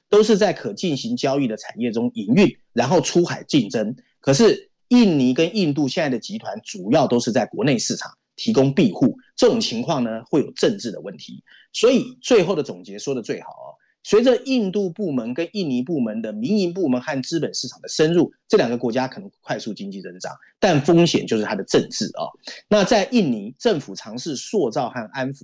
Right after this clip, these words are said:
公众言论；在印度，它有时会煽动和引爆，引导公众的愤怒。短期内所有事情看起来都 OK，但长远来看，早晚会变严重的问题。所以要参与印度跟印尼的经济发展，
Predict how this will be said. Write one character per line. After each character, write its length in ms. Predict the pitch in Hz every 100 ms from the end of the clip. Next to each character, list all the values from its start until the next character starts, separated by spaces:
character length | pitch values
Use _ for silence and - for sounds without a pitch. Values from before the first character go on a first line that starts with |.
| -
公 160 | 123 127
众 180 | 123
言 160 | 87 90
论； 160 | 120 131 _ _
在 180 | - 202
印 240 | 185 190 147
度， 240 | 165 - _
它 120 | - 175
有 160 | 127
时 140 | - 110
会 160 | 151
煽 380 | 123 - 175 113
动 180 | 139 107
和 200 | 139 104
引 240 | 117 95 - -
爆， 240 | 156 -
引 200 | 123 143
导 220 | 196 - -
公 220 | 127 127
众 120 | 127
的 80 | 95
愤 200 | - 98
怒。 140 | 113 - _ _ -
短 200 | 175 160
期 140 | 208
内 240 | 269 254 -
所 140 | -
有 120 | 208
事 160 | 135 185
情 100 | 135
看 200 | 131 160
起 100 | -
来 60 | -
都 100 | 147
OK， 420 | 170 170 190 202 _ _ _
但 200 | 214 170
长 240 | - 156
远 160 | 208 117
来 140 | 107
看， 240 | - 165 -
早 200 | - 123
晚 140 | 156 -
会 120 | 135
变 240 | 139 120
严 120 | 95 104
重 160 | 135
的 60 | 110
问 180 | 113 92
题。 240 | - - _ _
所 260 | - 165 220
以 240 | 226 - _ _
要 180 | 202 170
参 280 | - 180 180
与 160 | 104 -
印 240 | 208 156
度 120 | 156
跟 240 | 151 151 175
印 100 | 147
尼 100 | 110
的 80 | 123
经 200 | 135 139
济 100 | 127
发 200 | 120
展， 100 | 117